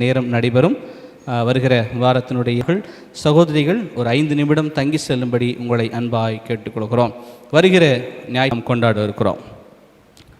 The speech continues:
எல்லாருக்கும் தெரியுமா? வர வாரம்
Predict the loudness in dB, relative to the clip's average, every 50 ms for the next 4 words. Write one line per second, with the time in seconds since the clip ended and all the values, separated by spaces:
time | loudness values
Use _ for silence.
0 | _ _ _ _ _ _ _ _ _ _ _ _ _ _ _ 0 0 0 0 -2
1 | -2 0 0 0 0 -2 -4 -6 -8 -12 -16 -16 -20 -20 -20 -20 -20 _ _ _
2 | _ _ _ _ _ _ _ _ _ _ -4 0 0 2 2 2 2 0 0 -2
3 | -4